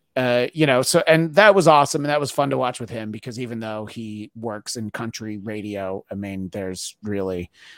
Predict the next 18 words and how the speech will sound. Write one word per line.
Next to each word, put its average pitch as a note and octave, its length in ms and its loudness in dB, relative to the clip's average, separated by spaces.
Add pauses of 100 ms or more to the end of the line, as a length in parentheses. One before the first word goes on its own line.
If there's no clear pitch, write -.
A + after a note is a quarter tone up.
(260)
uh, F#2+ 500 -2
you C3 100 -4
know, F2 200 -8 (140)
it's - 200 -6
a, C#3 260 -4
you - 160 -8
know, D#2+ 220 -10
he, B2 300 -4
he C3+ 180 -2
also C3+ 300 2
loves A#2 220 -6
Pitbull. - 480 -10 (160)
<laughs> - 140 -10
You D#3 60 0
know, C#3+ 100 -6
he's F#3+ 100 -8
very B2+ 220 -4
diverse. - 640 -10